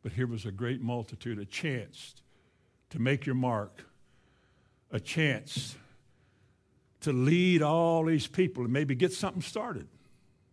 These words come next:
You know what he said? He turned to all these people. Now, here's a message for today. "I'm glad all of you came," he would say.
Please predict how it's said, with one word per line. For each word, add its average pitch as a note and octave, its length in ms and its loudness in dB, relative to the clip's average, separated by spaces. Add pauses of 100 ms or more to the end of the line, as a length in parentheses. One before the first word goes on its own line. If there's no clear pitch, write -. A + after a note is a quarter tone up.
(960)
You A#2+ 100 -4
know C#3 60 -2
what E3 160 0
he E3 60 0
said? F#3+ 320 -4 (1900)
He E3+ 120 0
turned G3 260 0
to E3 40 2
all G#3 200 4
these G#3+ 180 0
people. F#3+ 340 -2
Now, C3+ 140 -2
here's D#4+ 300 0
a B3 40 -2
message A3+ 460 0
for D#3+ 140 -4
today. D#3+ 520 -8 (920)
"I'm A#3 140 4
glad A3+ 220 6
all F#3+ 140 8
of C3 80 0
you C3+ 140 2
came," F#2 480 -4
he A2 100 -4
would F2 160 -8
say. - 400 -12